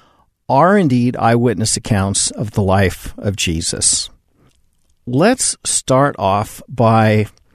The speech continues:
what one might say is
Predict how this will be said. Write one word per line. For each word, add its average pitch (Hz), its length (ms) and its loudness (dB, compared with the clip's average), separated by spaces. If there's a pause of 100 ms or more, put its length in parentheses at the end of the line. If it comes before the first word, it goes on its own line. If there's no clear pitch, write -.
(340)
what 131 360 0 (680)
one 151 280 0
might 139 360 2
say 127 480 2
is 113 580 -4